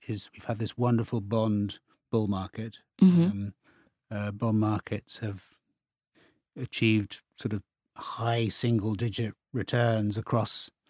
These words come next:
Speaker 1: the world for the last forty years, and you, you're now at the point where bonds are, are
Speaker 2: Okay.
Speaker 1: incredibly expensive.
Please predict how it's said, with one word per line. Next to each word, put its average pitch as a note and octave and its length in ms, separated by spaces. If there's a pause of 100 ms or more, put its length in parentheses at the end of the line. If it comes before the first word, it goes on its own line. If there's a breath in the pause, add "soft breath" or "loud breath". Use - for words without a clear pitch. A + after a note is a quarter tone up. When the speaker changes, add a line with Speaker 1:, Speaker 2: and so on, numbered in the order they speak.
(840)
Speaker 1:
the A2 180
world G#2+ 720 (260)
for - 80
the G#2+ 100
last G#2+ 300
forty A2 300
years, A2 440 (100)
and A#2 140
you, A2+ 160 (100)
you're B2 120
now B2 200
at A2+ 60
the A2+ 80
point A2 460
where A2+ 520 (800 soft breath)
bonds B2 520
are, A#2+ 80
are C3+ 160
Speaker 2:
Okay. B2+ 100
Speaker 1:
incredibly A2+ 480
expensive. G#2 640